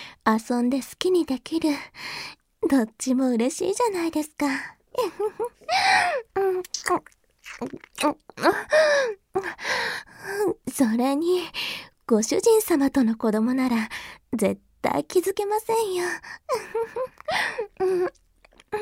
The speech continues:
ちょっとでも、自分に似てるところあれば、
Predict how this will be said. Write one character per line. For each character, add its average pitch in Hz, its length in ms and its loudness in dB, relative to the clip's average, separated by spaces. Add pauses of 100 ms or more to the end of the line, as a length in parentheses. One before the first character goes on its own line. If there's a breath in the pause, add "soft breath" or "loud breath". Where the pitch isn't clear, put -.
(4000 loud breath)
ち - 140 -6
ょ 330 40 -2
っ 359 40 -2 (120)
と 339 120 4
で 294 120 2
も、 262 120 4 (560 loud breath)
自 285 220 2
分 262 220 2
に 277 100 2
似 269 140 4
て 285 120 2
る 285 100 0
と 294 140 -4
こ 302 140 0
ろ 269 160 0
あ 277 60 0
れ 285 120 2
ば、 220 240 0